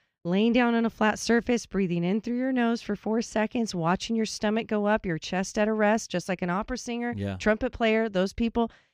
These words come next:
Speaker 1: and watching your stomach go up, hold for two seconds, and breathe out slowly so that your blood can absorb the oxygen.
Speaker 2: Yeah.
Speaker 1: So you physiologically, when your blood gets oxygenated,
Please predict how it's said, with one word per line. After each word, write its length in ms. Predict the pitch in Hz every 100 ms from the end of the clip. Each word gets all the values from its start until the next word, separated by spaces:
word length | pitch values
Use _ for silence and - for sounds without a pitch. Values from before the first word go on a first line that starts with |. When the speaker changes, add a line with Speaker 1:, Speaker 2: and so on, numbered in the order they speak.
| _ -
Speaker 1:
and 200 | 170 156
watching 320 | 180 - 233
your 80 | 233
stomach 320 | - 226 233
go 160 | 220 214
up, 140 | 220
hold 300 | - 214 220
for 120 | -
two 200 | 214 240
seconds, 420 | - 226 220 226 -
and 360 | 180 180 190
breathe 320 | - 196 214 208
out 260 | 202 226
slowly 840 | - - 208 196 214 208 170 135 - _
so 180 | - 202
that 160 | 185 185
your 100 | 175
blood 420 | 175 190 208 220
can 100 | 208
absorb 440 | 185 165 185 196 190
the 100 | -
oxygen. 680 | 175 190 180 170 147 147 - -
Speaker 2:
Yeah. 160 | 104
Speaker 1:
So 100 | 95
you 100 | 208
physiologically, 1000 | - 226 233 254 240 196 208 220 208 175
when 100 | 170
your 120 | 175
blood 260 | 175 190 202
gets 180 | 226 -
oxygenated, 840 | 208 208 - 185 185 170 170 165